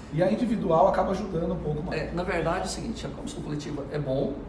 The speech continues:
Speaker 2: né?
Speaker 1: Ah.
Speaker 2: Ela empurra um pouquinho, mas ela deixa a equipe numa zona de conforto, num nível, num patamar até muito baixo ainda, sabe? Quando você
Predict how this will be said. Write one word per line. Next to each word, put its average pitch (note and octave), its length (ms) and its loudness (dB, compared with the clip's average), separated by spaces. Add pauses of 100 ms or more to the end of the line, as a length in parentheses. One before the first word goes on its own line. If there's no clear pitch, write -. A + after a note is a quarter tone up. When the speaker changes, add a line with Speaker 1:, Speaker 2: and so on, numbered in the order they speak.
(100)
Speaker 2:
né? B2 320 0
Speaker 1:
Ah. C3+ 60 2
Speaker 2:
Ela C#3+ 100 2
empurra C#3+ 280 -2
um C#3+ 60 0
pouquinho, D3 480 -4
mas E3+ 160 -4
ela G3 180 -2
deixa G3+ 240 0
a G#3 40 0
equipe G#3 260 -4
numa G3+ 140 -6
zona F#3 200 -2
de - 60 -8
conforto, F#3+ 580 -2 (380)
num F#3 100 -4
nível, F3+ 300 -2
num E3+ 100 -2
patamar F3 480 -2
até F3+ 200 -4
muito F#3+ 260 -6
baixo F3 420 -2
ainda, G#2 300 -4 (400)
sabe? - 300 -2
Quando G#3+ 200 2
você D#3+ 380 0